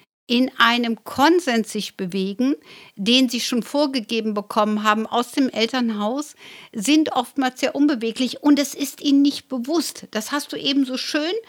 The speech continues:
aus dem Schutzprinzip heraus auch formuliert, aber wir können es uns bewusst machen. Und wenn wir rechts, links und überall hinsehen, dann sehen wir, dass ganz viele Menschen dabei sind, sich von Mustern zu lösen und zu sagen, "Das will ich nicht mehr und das will ich nicht mehr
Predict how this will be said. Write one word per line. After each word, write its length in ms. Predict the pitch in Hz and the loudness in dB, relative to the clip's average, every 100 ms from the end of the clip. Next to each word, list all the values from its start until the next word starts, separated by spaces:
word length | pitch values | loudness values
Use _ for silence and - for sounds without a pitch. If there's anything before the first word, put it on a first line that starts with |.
| - - - | -16 -12 2
aus 240 | 240 269 | 2 2
dem 180 | - 247 | -2 -4
Schutzprinzip 880 | - 285 - - 285 269 - 277 - | -4 -8 -8 -10 -8 -8 -6 -8 -6
heraus 420 | 254 240 247 262 | -6 0 0 0
auch 140 | - - | -4 -2
formuliert, 640 | - 240 247 262 277 214 | 0 2 2 2 2 4
aber 300 | 226 226 226 | 4 4 4
wir 80 | 233 | 2
können 320 | 233 277 285 | 0 2 4
es 140 | 285 - | 4 0
uns 200 | 262 - | -4 -4
bewusst 380 | 240 220 - 277 | -4 -4 -4 -2
machen. 320 | 262 226 208 - - - | 0 -2 -4 -8 -18 -4
Und 180 | 240 226 | 2 6
wenn 200 | 277 285 | 6 6
wir 180 | 277 285 | 4 2
rechts, 340 | 330 - - | 0 -2 -8
links 300 | 294 311 294 | 0 2 2
und 180 | 247 240 | 0 -2
überall 360 | 311 311 - 269 | 0 0 0 0
hinsehen, 420 | 302 294 226 202 - - - | 2 2 0 -4 -12 -10 -2
dann 160 | 226 | -2
sehen 320 | - 294 294 262 | 2 2 2 0
wir, 100 | 254 | -2
dass 280 | 247 - - | -4 -6 -4
ganz 360 | 285 339 359 - | 0 2 0 -4
viele 240 | 330 302 | -2 2
Menschen 460 | 269 247 247 - 233 | 2 2 0 -2 -2
dabei 400 | 214 208 226 254 | 0 2 4 2
sind, 280 | 214 220 - - - | 0 0 -2 -8 -4
sich 300 | 233 285 - | 0 0 2
von 180 | 269 226 | 2 4
Mustern 500 | 262 294 - 262 240 | 4 2 0 0 0
zu 160 | 247 | -2
lösen 360 | 233 294 311 277 | 2 2 0 -2
und 120 | 240 | -4
zu 120 | 254 | -4
sagen, 260 | 240 240 233 - _ | 2 2 0 -10 _
"Das 360 | 302 320 - - | 2 2 0 -4
will 140 | 262 233 | -2 -2
ich 120 | 220 | -2
nicht 220 | 208 - | -4 -2
mehr 160 | 196 233 | -4 -2
und 140 | 226 285 | 0 2
das 320 | 302 302 - | 2 2 0
will 160 | 233 | 0
ich 140 | 208 - | 0 -2
nicht 220 | 190 - | -4 -2
mehr 120 | 170 | -6